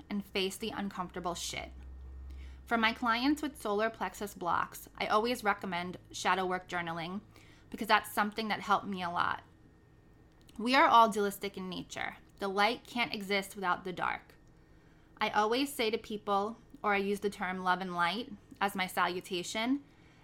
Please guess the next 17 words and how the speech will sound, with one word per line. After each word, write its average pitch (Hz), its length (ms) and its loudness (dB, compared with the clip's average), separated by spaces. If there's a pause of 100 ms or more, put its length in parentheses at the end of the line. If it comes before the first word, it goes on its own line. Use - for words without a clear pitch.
(160)
and 208 220 2
that's 202 300 6
because 214 420 2 (100)
I've 190 240 4
been 196 180 0
to 190 100 -6
the 185 100 -2
shadow 180 380 0
side. - 420 -8 (340)
I've 202 200 2
faced 208 360 0
them, 208 320 0 (240)
I've 190 180 0
danced 190 300 0
with 196 120 -8
my 190 120 -2
shadows, 175 600 0